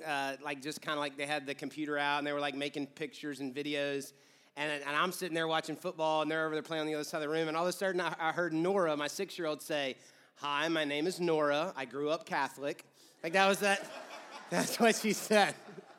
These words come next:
I started dying laughing. Like, she's seen a couple of Hope Story videos. I don't know. I don't know. But, uh, hey, good times. Um, well, we really are glad you're here. My name is Jason. I'm the pastor at the church,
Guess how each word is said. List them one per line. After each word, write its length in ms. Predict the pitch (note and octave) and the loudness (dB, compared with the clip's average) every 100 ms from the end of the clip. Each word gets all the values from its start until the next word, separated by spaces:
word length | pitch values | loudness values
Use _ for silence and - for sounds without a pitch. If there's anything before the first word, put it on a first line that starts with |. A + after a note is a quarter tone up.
| - - - - - | -20 -20 -20 -20 0
I 160 | F#3 A3+ | 8 8
started 480 | - - A3 F#3+ D3+ | 8 4 6 6 4
dying 340 | F3+ F3 D#3+ | 4 6 6
laughing. 360 | D#3 D#3 C#3+ C3+ | 4 2 2 -2
Like, 220 | C3+ C3+ - - - - - - - - - - - | -4 -6 -8 -14 -14 -18 -18 -18 -18 -20 -20 -20 -12
she's 220 | - G3 | -4 0
seen 180 | A#3+ A#3+ | 6 6
a 60 | |
couple 240 | A#3 B3+ C4 | 6 8 10
of 80 | B3+ | 10
Hope 140 | C4+ | 8
Story 240 | C4+ D4+ D4+ | 6 4 6
videos. 420 | F4 A#3 E3 D#3+ | 4 4 2 0
I 100 | F3 | 4
don't 200 | G3+ A3 | 4 6
know. 340 | C4 B3+ C#3 - - - | 6 4 2 -4 -12 -6
I 140 | D3+ | 0
don't 160 | E3+ F3 | 2 4
know. 300 | G3 E3 A#2+ - - - - B2 | 4 2 -2 -10 -20 -20 -20 -6
But, 340 | D3+ C#3+ - | -4 -4 -6
uh, 380 | D#3+ D3 C#3 B2+ A#2 | -2 0 0 -2 -2
hey, 140 | G3 | -2
good 220 | D3 E3 D#3+ | -2 -4 -2
times. 340 | G3 D#3 C3 - - - - - | 0 0 -4 -14 -20 -20 -10 6
Um, 480 | G#3 G#3+ G3+ F#3+ F3+ - - - _ | 8 10 8 4 -4 -14 -20 -20 _
well, 380 | - F3+ A3 C#4 - - - | 2 6 8 6 -2 -16 -6
we 180 | F3+ | -2
really 300 | G#3+ B3+ C4+ | 4 8 8
are 100 | B3+ | 8
glad 260 | A3+ A#3 A3 | 6 4 4
you're 80 | G#3+ | 4
here. 140 | A3+ | 4
My 120 | A3+ | 4
name 180 | C4 B3 | 6 4
is 80 | G3+ | 2
Jason. 560 | - G#3+ G#3 - G#3+ G#3 | 0 2 0 0 0 0
I'm 80 | F#3 | -2
the 80 | |
pastor 460 | F3+ F#3 F3+ E3+ F#3 | -2 -2 -2 -2 -4
at 100 | E3 | -4
the 60 | D#3+ | -6
church, 580 | - F3 E3 E3 - | -6 -4 -4 -6 -12